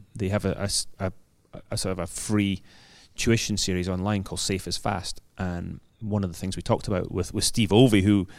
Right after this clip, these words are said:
has been my brain doctor for, um, twenty years now, pretty close, and he was the, the, the, the kart,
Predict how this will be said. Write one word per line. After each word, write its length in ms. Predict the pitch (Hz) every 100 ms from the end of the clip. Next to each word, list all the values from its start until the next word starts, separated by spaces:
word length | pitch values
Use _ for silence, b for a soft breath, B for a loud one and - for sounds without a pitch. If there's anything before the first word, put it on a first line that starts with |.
| -
has 100 | 101
been 160 | 95
my 100 | 92
brain 260 | 82 98 95
doctor 340 | 95 - 98
for, 300 | - 90 87 - - _ - -
um, 540 | 82 82 73 78 85 - _ -
twenty 220 | - 92 85
years 240 | 90 104
now, 80 | 90
pretty 220 | - 90
close, 280 | - 87 - B B B B
and 140 | - 87
he 80 | 92
was 160 | 90
the, 180 | 92 87
the, 140 | - - _ - 95 -
the, 140 | 98 -
the 100 | -
kart, 600 | - 98 92 - -